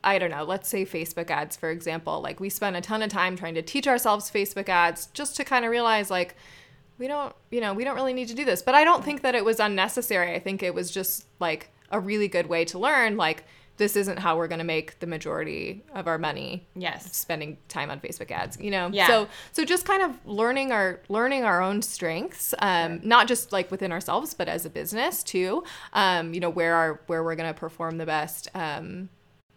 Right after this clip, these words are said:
Speaker 1: you know, so I'm, I'm not sure it was unnecessary. Maybe just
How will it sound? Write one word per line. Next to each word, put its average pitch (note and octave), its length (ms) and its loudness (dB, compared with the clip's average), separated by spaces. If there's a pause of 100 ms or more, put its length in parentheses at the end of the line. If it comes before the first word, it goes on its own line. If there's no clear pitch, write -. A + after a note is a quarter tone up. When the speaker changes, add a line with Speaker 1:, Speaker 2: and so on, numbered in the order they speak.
(240)
Speaker 1:
you G3+ 100 -6
know, D#3+ 180 -6
so B3 200 -12
I'm, C4+ 160 -12
I'm C#4 100 -16
not D#4 160 -10
sure D4+ 220 -8
it - 60 -10
was A3 280 -8
unnecessary. G3 960 -6
Maybe F#3+ 260 -6
just - 480 -10